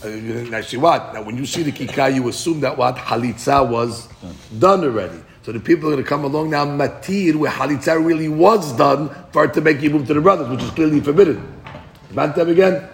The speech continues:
I'll say again. Over here we're concerned, there was no shoe done over here.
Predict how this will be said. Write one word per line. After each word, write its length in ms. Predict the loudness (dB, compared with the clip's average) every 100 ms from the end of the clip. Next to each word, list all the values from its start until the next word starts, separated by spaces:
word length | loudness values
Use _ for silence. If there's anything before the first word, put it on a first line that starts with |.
| -20
I'll 60 | -12
say 200 | -2 0
again. 260 | 2 0 0 -8 -20 -20 -12
Over 160 | -8 2
here 160 | 6 6
we're 120 | 4
concerned, 520 | -2 -4 0 0 -2 -4
there 100 | -2
was 100 | 2
no 300 | 2 2 -2
shoe 240 | -2 0
done 200 | 0 -2
over 160 | -4
here. 120 | -8